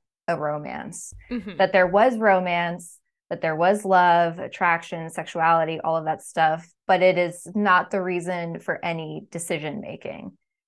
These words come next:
Speaker 1: And that can be really nuanced. And I think it's even nuanced in the film. You know, we have met people who think they end up together, and we have other people who realize, who think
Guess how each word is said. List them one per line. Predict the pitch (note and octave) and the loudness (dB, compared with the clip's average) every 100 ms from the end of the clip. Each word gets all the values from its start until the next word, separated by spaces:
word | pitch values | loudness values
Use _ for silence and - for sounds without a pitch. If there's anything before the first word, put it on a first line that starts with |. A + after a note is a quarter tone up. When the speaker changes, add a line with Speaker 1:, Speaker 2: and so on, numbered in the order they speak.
| _ - | _ -4
Speaker 1:
And | F#3+ F#3 F#3 F#3 F#3 | 0 2 2 2 4
that | A3+ A#3 | 2 2
can | B3+ | -2
be | A3 G3+ | 0 0
really | G3 G3 F#3+ F#3 E3 | 2 2 0 -4 -8
nuanced. | E3 E3 D#3 B2 G#3+ - - - | -10 -6 -4 -4 -8 -14 -8 0
And | |
I | D4 | 0
think | F#4+ | 2
it's | D4+ | -2
even | C4 A3+ G#3+ | -2 0 0
nuanced | G3+ F#3 F3 - | 2 0 -2 -10
in | |
the | F3 | -10
film. | F3 A#3 C#3 - - | -2 -2 -4 -14 -10
You | E3+ | 0
know, | F#3 | 0
we | F#3+ B3 A#3+ | 2 -2 -2
have | A3 G3+ G#3+ G3 | 0 2 2 0
met | F#3 D#3+ | -6 -6
people | - E3+ F3 F#3 G#3+ | -8 -8 -4 -4 -4
who | G3 E3+ E3 D3+ E3 _ _ _ _ _ _ _ _ _ _ _ _ _ _ _ - | -6 -4 -4 -8 -12 _ _ _ _ _ _ _ _ _ _ _ _ _ _ _ 0
think | A3 G#3 | 0 2
they | G3+ F#3 | 6 4
end | - F3+ F3 | 4 -2 0
up | E3 - _ _ - | 0 -2 _ _ -12
together, | F#3 E3+ D#3 F3+ A3 | -2 2 2 4 2
and | C4+ F#3+ E3+ | 2 -2 -6
we | F#3 F#3 | -6 -2
have | F#3+ F#3 | -2 0
other | F3 F3 F3+ | 0 2 0
people | F3+ F3+ - F3 F3 F#3 G3 - - | -2 -10 -4 0 2 2 0 -8 -8
who | F#3 F3+ F3+ F3 F3 F3+ F#3+ - F#3+ | -4 -2 -2 -2 -2 -6 -10 -20 -10
realize, | F#3 F#3+ F#3 E3 D#3 F3 | -2 2 4 4 2 -4
who | G#3 | -12
think | G3+ G3+ G3+ | -4 -4 -4